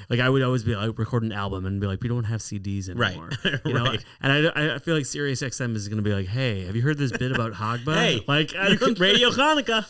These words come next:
Speaker 2: It happens.
Speaker 1: Well, somebody, somebody told me the other night, I did it, uh, a-, after my show, somebody said, "You should do dry bar comedy," which is, like, I guess, the super clean Christian,
Speaker 2: Uh-huh.
Speaker 1: or mostly, uh, catered to Christians, whatever. It's like Jim
Speaker 2: That's a
Speaker 1: Gaff-,
Speaker 2: channel?
Speaker 1: I'm saying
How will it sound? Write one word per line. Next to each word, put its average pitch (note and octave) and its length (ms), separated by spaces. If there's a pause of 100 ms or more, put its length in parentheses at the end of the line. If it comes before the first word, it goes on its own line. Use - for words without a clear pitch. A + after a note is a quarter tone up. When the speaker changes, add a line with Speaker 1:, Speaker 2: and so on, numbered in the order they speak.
(460)
Speaker 2:
It F3 160
happens. B3 280
Speaker 1:
Well, G#3+ 120
somebody, B3+ 280
somebody D#3+ 540
told E3+ 160
me E3 60
the C#3 80
other C3 140
night, D3 220
I G#2+ 60
did A2 200
it, - 120
uh, A2 340
a-, - 40
after A2+ 220
my B2 80
show, C#3+ 140
somebody G#2 200
said, G2 100
"You G2 100
should G#2+ 140
do A2+ 120
dry F#2+ 400
bar G#2 200
comedy," B2 400
which F2+ 200
is, G2 100
like, F#2+ 140 (420)
I G#2+ 80
guess, G2+ 180
the G#2 80
super G2+ 460 (320)
clean A2 380
Christian, G2+ 640 (180)
Speaker 2:
Uh-huh. G#2+ 280
Speaker 1:
or A#2+ 60
mostly, C3 460
uh, B2 300
catered B2 260
to G#2+ 60
Christians, G#2 460
whatever. B2+ 240
It's G2+ 100
like A2 140 (420)
Jim B2+ 200
Speaker 2:
That's G#2+ 40
a B2 40
Speaker 1:
Gaff-, A#2 100
Speaker 2:
channel? D3+ 340
Speaker 1:
I'm D#3 120
saying F#3+ 240